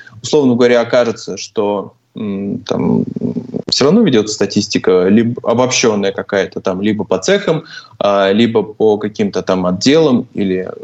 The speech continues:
непосредственно заводу. Если увидят, что какая-то не очень хорошая ситуация, могут в какой-то степени, а, либо начать раздавать пряники, либо кнуты.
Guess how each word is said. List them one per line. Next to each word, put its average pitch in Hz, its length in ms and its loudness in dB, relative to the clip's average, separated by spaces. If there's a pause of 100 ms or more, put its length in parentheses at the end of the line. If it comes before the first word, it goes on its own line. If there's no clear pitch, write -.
непосредственно 104 680 -2
заводу. 190 360 4
Если 143 300 2
увидят, 175 300 2
что 143 440 2
какая-то 135 460 0
не 123 120 6
очень 131 200 2
хорошая 120 420 0
ситуация, 143 600 -2 (360)
могут 139 280 0
в - 40 -16
какой-то 113 360 0
степени, 107 720 2 (260)
а, 101 240 2
либо 127 220 2
начать 117 340 2
раздавать 117 480 2
пряники, 135 460 2
либо 107 260 2
кнуты. 95 440 -2